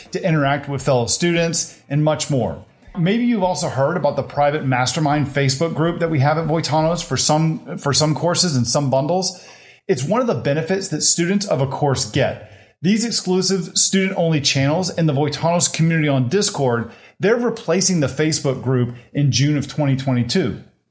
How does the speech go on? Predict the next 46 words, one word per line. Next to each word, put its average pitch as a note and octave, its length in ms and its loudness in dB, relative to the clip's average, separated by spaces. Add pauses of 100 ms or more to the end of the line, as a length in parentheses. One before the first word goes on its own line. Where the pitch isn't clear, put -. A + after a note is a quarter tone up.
(160)
If F#3 180 -2
you're F#3 100 0
familiar B3 480 0
with D#3 140 0
Discord, D3 640 0
you G3+ 120 2
might C#4 240 0
just G#3+ 180 -2
want A3 120 0
to E3 80 -2
jump E3 300 2
ahead C3 300 2
to C3 40 -2
the A#2 120 -2
part D#3+ 360 0
of C#3+ 80 0
this C#3+ 240 0
episode D3 500 0
where B2+ 160 0
I A#2+ 120 0
show D3 280 0
you F3 220 0
how C#3 160 0
to C#3+ 100 2
join C3+ 440 0
the C#3 60 -2
Voitanos D3 540 0
community D3+ 380 0
on D#3 100 2
Discord E3 560 0 (300)
and G3+ 160 0
quickly B3 300 0
set D#3+ 240 2
up D#3+ 100 -4
your C#3+ 100 -2
profile. B2+ 640 -2 (220)
And F#3 100 2
this B3+ 160 0
includes F3 320 0
getting C#3 320 0
access C#3+ 500 2
to C3+ 80 -2
the B2 120 2
exclusive F3 640 0 (240)
student-only F3 720 0
channels C3+ 540 0